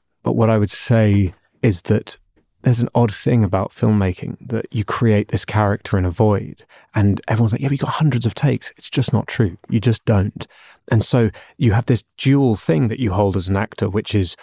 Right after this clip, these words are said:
on the one hand trying to refine through takes what your instinct is of a character, whilst at the same point wanting to just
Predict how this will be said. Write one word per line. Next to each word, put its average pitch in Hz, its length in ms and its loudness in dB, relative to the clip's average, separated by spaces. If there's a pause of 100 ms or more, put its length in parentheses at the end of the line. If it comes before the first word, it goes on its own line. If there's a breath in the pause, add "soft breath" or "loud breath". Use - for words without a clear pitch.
(160 loud breath)
on 110 100 4
the 113 80 6
one 131 300 0
hand 101 320 0
trying 110 200 0
to - 100 -10
refine 101 880 -2 (260 soft breath)
through 104 240 0
takes - 580 -4
what 107 380 -2
your 101 640 2 (260 loud breath)
instinct 104 540 0
is 98 140 -6
of 95 120 -8
a 107 60 -8
character, 101 460 -4
whilst 104 280 -2
at - 80 -12
the - 60 -12
same 156 340 0
point - 320 -6
wanting 98 320 0
to - 100 -2
just 92 340 -4